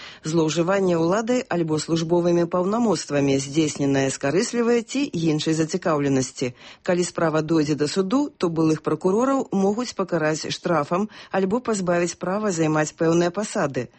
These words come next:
Артыкул прадугледжвае таксама пазбаўлення волі на тэрмін ад двух да шасці гадоў. Кіраўнік аддзелу інфармацыі Генеральнай пракуратуры Геннадзь Вярцінскі паведаміў Свабодзе.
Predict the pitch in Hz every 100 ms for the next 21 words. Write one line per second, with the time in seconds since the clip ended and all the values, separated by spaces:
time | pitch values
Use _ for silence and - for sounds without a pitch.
0 | - - - 185 226 285 277 247 208 202
1 | 208 233 226 220 196 175 190 196 202 180
2 | 165 165 170 165 151 160 240 247 185 156
3 | 202 233 226 - 165 151 147 214 214 170
4 | 147 139 - 147 160 156 151 117 _ -
5 | - - - - 247 254 277 262 226 208
6 | 226 220 220 226 226 208 - 165 165 170
7 | 180 175 165 165 170 190 190 190 226 170
8 | 143 - - 165 175 160 156 160 175 247
9 | 262 - 254 247 175 156 151 160 165 -
10 | 214 185 139 131 131